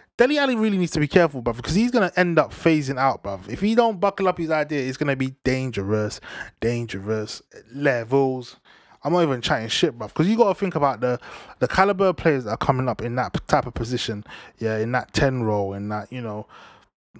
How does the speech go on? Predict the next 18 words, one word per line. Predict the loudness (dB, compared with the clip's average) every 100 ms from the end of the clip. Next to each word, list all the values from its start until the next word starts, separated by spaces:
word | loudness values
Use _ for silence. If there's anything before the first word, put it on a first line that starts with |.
| _ _
ten | 0 0 0 0
eight | 0 2
roles. | -2 0
You | -2
understand | 2 0
what | 0
I'm |
saying? | -6 -8
So | -6
you | -8
got | -6 -8
your | -2
Jack | -2 -2
Grealishes, | 0 0 0 -4 -6 -6
you |
got | -6 -6
your | -6
Maddisons, | 0 0 0 -2 -4 -4